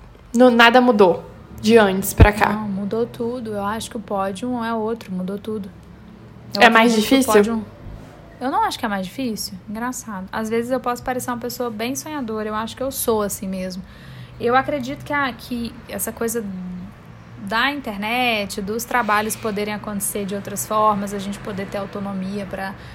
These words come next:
Speaker 2: criar marca, experimentar fazer, um, né, ter um negócio. Tipo, na minha escola eu não ouvia isso, sabe? Agora é só o que a gente ouve, só o que a gente faz. Eu acredito que os pódios mudaram, ficaram mais próximos, mais possíveis.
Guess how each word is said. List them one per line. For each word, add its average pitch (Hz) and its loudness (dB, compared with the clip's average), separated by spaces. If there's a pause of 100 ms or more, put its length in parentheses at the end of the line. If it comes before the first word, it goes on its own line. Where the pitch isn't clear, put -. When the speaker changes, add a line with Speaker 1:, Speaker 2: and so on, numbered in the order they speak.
(280)
Speaker 2:
criar 226 0
marca, 208 4
experimentar 202 -4
fazer, 202 -4
um, 208 -6
né, 196 -6
ter 214 -6
um 214 -4
negócio. 202 2
Tipo, - -12
na 220 -4
minha 247 -8
escola 247 -2
eu 285 -4
não 214 -4
ouvia 196 -2
isso, 190 -2
sabe? 214 -2
Agora 190 -2
é 240 -6
só 240 -2
o - -8
que 285 -12
a 302 -8
gente 285 -10
ouve, 214 0
só 220 0
o - -6
que 226 -6
a 247 -4
gente 247 -6
faz. 202 -6 (400)
Eu 220 -2
acredito 269 -4
que - -10
os 277 -2
pódios 262 2
mudaram, 277 0 (100)
ficaram 226 -2
mais 247 -2
próximos, 208 -4
mais 202 -4
possíveis. 208 -6